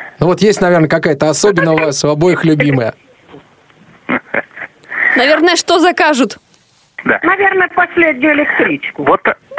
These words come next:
Speaker 3: до этого у нас, когда девчонки были ещё, м, э, не замужем, они обычно задавали тон. Одна садилась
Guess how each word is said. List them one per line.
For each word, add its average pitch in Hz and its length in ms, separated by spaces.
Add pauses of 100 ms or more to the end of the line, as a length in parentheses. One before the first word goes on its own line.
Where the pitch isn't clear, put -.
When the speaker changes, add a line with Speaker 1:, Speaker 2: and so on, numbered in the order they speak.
(140)
Speaker 3:
до 190 80
этого 196 500
у 160 40
нас, 170 200 (320)
когда 170 480
девчонки 160 640
были 147 280 (140)
ещё, 143 300
м, 135 540
э, 123 380
не 131 240
замужем, 170 520 (640)
они 147 360
обычно 175 600
задавали 143 500
тон. 90 400 (220)
Одна 226 420
садилась 113 440